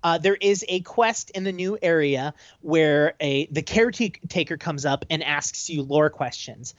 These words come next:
But the, the difference between normal, um, uh, quests along this path is that there's actually a punishment.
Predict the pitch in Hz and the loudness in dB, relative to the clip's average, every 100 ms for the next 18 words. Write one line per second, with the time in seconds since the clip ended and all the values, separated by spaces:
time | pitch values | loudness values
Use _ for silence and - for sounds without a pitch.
0 | - - - 127 240 233 190 - 170 180 | -20 -16 -12 2 6 6 4 0 -4 -4
1 | 170 180 160 143 247 - 247 - 202 - | -4 -6 -8 0 0 2 -6 -6 -10 -8
2 | 196 175 151 160 175 180 180 165 165 160 | -8 -6 -4 -4 -4 -2 0 0 -2 -2
3 | 165 151 151 - _ _ - 143 - - | 0 0 -4 -14 _ _ -10 -10 -4 2
4 | 190 - - - - 170 175 180 180 - | 2 2 -4 -6 -4 0 0 -2 -4 0
5 | 196 - - - 175 151 202 190 196 233 | 0 -2 -16 -2 0 4 4 4 4 2
6 | - 226 175 - 190 175 - 127 | 0 0 0 -2 -2 -2 -6 -10